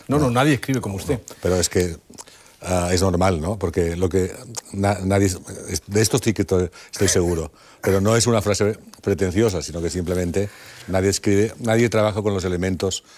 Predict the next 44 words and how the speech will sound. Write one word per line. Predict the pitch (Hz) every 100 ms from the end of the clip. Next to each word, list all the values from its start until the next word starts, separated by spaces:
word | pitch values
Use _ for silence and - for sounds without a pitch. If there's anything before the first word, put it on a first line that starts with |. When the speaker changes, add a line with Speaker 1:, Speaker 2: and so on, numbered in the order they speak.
| - - -
Speaker 2:
y | 101 - _
combina | 101 95 101 101
los | 98
elementos | 92 92 87 87
que | - 85
combino | 87 87 87 87
yo, | 87 85
por | 90
ejemplo, | 87 82
en | 82
este | 82 90
libro. | 90 87 90 - -
Speaker 1:
Eh, | 135 151 -
una | 170
vez | 202 196 -
oí | 151 147 180
decir | 156 - 165
a | 135
Borges | 151 120 139 -
en | 139
una | 135
entrevista, | 123 139 - 117 120 - _ _ _ _ _ - -
no | - 151
recuerdo | 151 151 156
con | 131
quién | 117 107
ahora | 101
mismo, | 90 82 104
pero | 165
eso | 165
poco | 165 139
importa, | 120 104 98 95 - _
que | -
estaba | 135 - 190 190
cansado | 160 139 - 170 160 165 - _ -
de | 123
ser | - 165
Borges. | 107 127 120 - 85 - - - - -
¿Está | 123 190
usted | 196 226
cansado | 165 131 - 123 190
de | 151
ser | - 123 117 113
Vilamatas, | 101 120 113 123 135 131 123